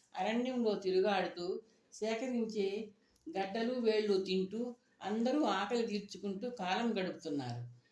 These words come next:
ఆ దైన్య స్థితి ధర్మరాజుకు దుఃఖాన్ని కలిగించింది. నిర్వికల్పానంద తన కథను కొనసాగించాడు. ధర్మరాజు చెట్టు నీడన విశ్రాంతిగా కూర్చుని ఉన్న తమ పౌరోహితుడు ధౌమ్యుడిని సమీపించాడు.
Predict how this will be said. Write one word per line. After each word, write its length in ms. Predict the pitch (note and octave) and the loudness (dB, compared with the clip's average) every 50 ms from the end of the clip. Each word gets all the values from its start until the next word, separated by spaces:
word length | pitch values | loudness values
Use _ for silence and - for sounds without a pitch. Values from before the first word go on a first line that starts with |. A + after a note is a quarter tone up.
| _ _ _ _ G#3 | _ _ _ _ 2
ఆ 100 | G#3+ G#3+ | 2 4
దైన్య 380 | G3 G#3 G#3 A3+ C4+ C#4+ D4 | 4 4 4 6 6 6 4
స్థితి 300 | C#4+ - - G#3+ - G#3+ | 4 2 -2 -4 -4 -4
ధర్మరాజుకు 880 | F#3+ F#3+ F#3 F#3 F#3+ A3+ A#3+ B3 B3 A3 G3+ F#3 F#3 F#3 F3 F3 F3 E3 - | 0 2 2 2 4 2 2 4 4 4 2 2 -2 -4 -6 -6 -8 -6 -6
దుఃఖాన్ని 480 | F#3+ F#3+ - - - A#3 B3 B3 A#3 | -8 -10 -10 -8 -4 -4 -2 -2 -2
కలిగించింది. 800 | G3 G3 F3 E3+ E3+ F3 E3 D#3+ - D3+ C#3 C3+ B2 A#2+ A#2 A#2+ - - - _ _ _ _ _ _ _ - | -2 -2 -2 -2 -2 -4 -6 -8 -8 -10 -10 -8 -6 -6 -8 -8 -10 -14 -18 _ _ _ _ _ _ _ -2
నిర్వికల్పానంద 880 | A#3 A#3+ B3 C#4+ C#4+ C#4+ B3 G#3+ G3+ G#3 G3 F#3 F3 E3+ E3+ E3+ D#3 | 0 0 2 0 2 2 2 2 2 2 0 0 0 0 -2 -2 -2
తన 340 | D#3+ E3+ G3 - G#3 F#3+ F#3 | -4 -4 -4 -4 -4 -6 -4
కథను 360 | F#3 F3+ F3+ - A3+ G#3+ G3 | -4 -4 -4 -4 -4 -6 -4
కొనసాగించాడు. 1040 | F#3 F3 F3 E3+ - G3+ F#3+ E3+ D#3+ D3+ C3+ - C3+ B2+ A#2+ A#2+ A#2+ - - _ _ - _ _ _ _ _ _ _ _ _ _ _ _ _ _ _ _ _ _ _ _ - _ _ _ _ _ _ _ _ - - F#3+ | -4 -6 -6 -2 0 0 0 0 0 -2 -6 -6 -6 -8 -8 -8 -10 -12 -16 _ _ -20 _ _ _ _ _ _ _ _ _ _ _ _ _ _ _ _ _ _ _ _ -20 _ _ _ _ _ _ _ _ -10 -2 2
ధర్మరాజు 800 | G#3+ A3+ A#3+ B3 C#4+ D4 D4 C#4+ C4 A#3+ G#3+ G#3 G3+ - - A#3 | 4 4 6 6 6 6 6 6 6 6 6 4 4 4 4 4
చెట్టు 280 | A3+ A#3 - - C4 | 4 4 2 -2 0
నీడన 420 | B3 A#3+ A#3 B3+ C#4+ D4 C#4 A#3+ G#3+ | 2 2 4 4 2 2 2 0 0
విశ్రాంతిగా 720 | G#3 G3+ F#3+ - A3+ A#3 A#3 C4 C4 B3 D4 A#3+ A#3+ A3+ | 0 -2 -2 -2 0 0 0 0 0 -2 0 2 2 2
కూర్చుని 560 | G#3 - - G3+ F#3+ F#3+ - F#3 F3 G3+ G#3+ | 2 0 -2 -2 -2 -2 -2 -4 -2 -2 -2
ఉన్న 420 | G3+ F3 E3+ D#3+ D#3 D#3 D#3 D#3+ E3 - - - _ _ _ _ _ _ _ - | 0 -2 -2 0 -2 -2 -4 -6 -10 -12 -16 -20 _ _ _ _ _ _ _ 2
తమ 80 | A3+ A3 | 2 2
పౌరోహితుడు 720 | G#3+ A3 G3+ G#3+ A3 A#3+ C4+ D4 D4 C#4 A3+ A#3 G3 F#3 | 4 4 4 4 6 6 6 6 6 4 4 2 2 0
ధౌమ్యుడిని 640 | E3+ - F3 G3 A3 A#3+ B3 A#3 G#3 G#3 G#3+ G3+ - | 0 0 0 4 4 6 6 6 4 2 0 0 -2
సమీపించాడు. 840 | F3+ F3+ G3 G#3+ G#3 G#3 F3+ E3 - - D3+ C3+ C3 B2+ B2+ B2+ | -2 0 0 0 0 -2 -4 -4 -4 -4 -6 -8 -8 -8 -10 -14